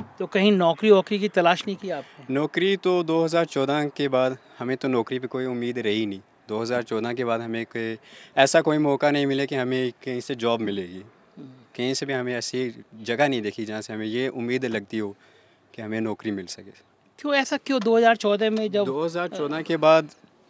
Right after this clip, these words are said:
Speaker 2: तो काफ़ी टाइम हो गया, दस साल हो गया आज तक।
Speaker 1: हम्म।
Speaker 2: बहुत कम नौकरियाँ आई, बहुत ही कम। जैसे कि पहले थे, हमें तो ट्वेल्थ पास करना हमारे लिए एक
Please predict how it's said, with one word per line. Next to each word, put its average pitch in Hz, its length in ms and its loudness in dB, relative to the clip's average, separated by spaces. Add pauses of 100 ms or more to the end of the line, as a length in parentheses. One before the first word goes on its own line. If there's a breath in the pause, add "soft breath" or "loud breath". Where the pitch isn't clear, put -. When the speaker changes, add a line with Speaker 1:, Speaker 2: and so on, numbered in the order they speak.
(120)
Speaker 2:
तो 147 380 2
काफ़ी 135 260 -2
टाइम 151 220 -2
हो 139 120 -2
गया, 143 120 0
दस 127 180 -2
साल 139 240 2
हो 127 80 2
गया 117 180 2
आज 107 80 -2
तक। 104 180 -8 (360)
Speaker 1:
हम्म। 127 440 -14
Speaker 2:
बहुत 160 220 4
कम 156 200 6
नौकरियाँ 113 500 0
आई, 90 120 -10 (600)
बहुत 127 260 2
ही 135 60 -2
कम। 101 260 -4 (480 soft breath)
जैसे 127 260 0
कि 160 100 2
पहले 151 260 6
थे, 170 100 -2
हमें 156 480 4 (100)
तो 147 280 4
ट्वेल्थ 151 420 0
पास 143 200 4
करना 143 220 0
हमारे 131 320 2
लिए 139 260 0 (120)
एक 131 240 0